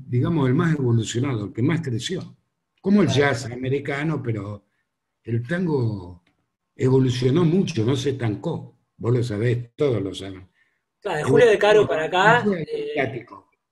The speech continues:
Speaker 1: fue evolucionando
Speaker 2: Sí, sí,
Speaker 1: continuamente
Speaker 2: claro.
Speaker 1: con sus músicos,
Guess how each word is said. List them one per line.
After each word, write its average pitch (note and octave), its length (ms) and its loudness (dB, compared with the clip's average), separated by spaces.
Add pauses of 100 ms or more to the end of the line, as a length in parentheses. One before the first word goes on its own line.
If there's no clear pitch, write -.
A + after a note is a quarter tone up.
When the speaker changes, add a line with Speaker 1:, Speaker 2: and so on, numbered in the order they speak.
Speaker 1:
fue D#3 180 -4
evolucionando C#3 1300 -6 (760)
Speaker 2:
Sí, - 140 -18
sí, - 40 -10
Speaker 1:
continuamente C3+ 680 0
Speaker 2:
claro. - 80 -20
Speaker 1:
con G2+ 120 -16
sus - 400 -16 (680)
músicos, A#2+ 1200 -2